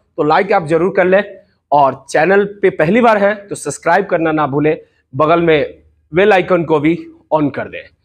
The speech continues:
जिससे आपको सबसे पहले नई वाली वीडियो मिले। इसके पहले मैंने बहुत सारे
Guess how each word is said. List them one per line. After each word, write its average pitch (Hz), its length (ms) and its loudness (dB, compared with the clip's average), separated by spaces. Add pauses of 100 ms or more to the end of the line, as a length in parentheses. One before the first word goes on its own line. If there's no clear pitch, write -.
(300)
जिससे 185 280 2
आपको 170 280 0
सबसे - 340 0
पहले 175 360 2 (300)
नई 175 140 4
वाली 151 200 2
वीडियो 123 240 -4
मिले। 92 240 -14 (220)
इसके 165 200 -2
पहले 202 240 2
मैंने 202 220 2
बहुत 156 240 -2
सारे 180 220 2